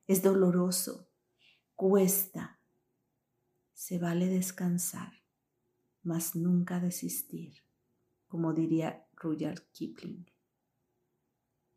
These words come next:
Así es que da las gracias por esas situaciones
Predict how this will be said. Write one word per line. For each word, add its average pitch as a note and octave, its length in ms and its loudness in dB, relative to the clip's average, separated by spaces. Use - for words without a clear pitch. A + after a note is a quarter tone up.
Así F3 260 -6
es D#3+ 140 -4
que - 340 -8
da F3 100 -2
las F3 300 0
gracias F#3 720 -2
por G3 200 -6
esas F#3 220 -4
situaciones F3 1000 -4